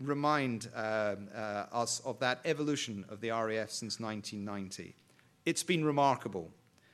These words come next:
And it's the engagement, that level of engagement in operations, um,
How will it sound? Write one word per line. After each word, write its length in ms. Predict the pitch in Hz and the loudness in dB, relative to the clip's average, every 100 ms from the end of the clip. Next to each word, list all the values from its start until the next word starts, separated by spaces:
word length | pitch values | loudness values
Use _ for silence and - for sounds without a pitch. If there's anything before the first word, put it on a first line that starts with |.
| _ _ _ | _ _ _
And 200 | 127 143 | 0 2
it's 160 | 143 143 | 0 2
the 320 | 147 139 131 135 | 2 2 2 -2
engagement, 680 | 127 156 170 175 131 104 | 0 4 6 4 0 0
that 180 | 117 113 | 2 2
level 320 | 123 151 147 | 2 2 2
of 80 | 135 | -2
engagement 560 | 127 117 123 120 117 110 | -2 0 -2 -2 -6 -4
in 100 | 110 | -4
operations, 840 | 113 117 120 120 - 87 87 - - _ | -4 0 0 -2 -6 -10 -10 -12 -14 _
um, 420 | 107 107 104 107 | -4 -2 -2 -4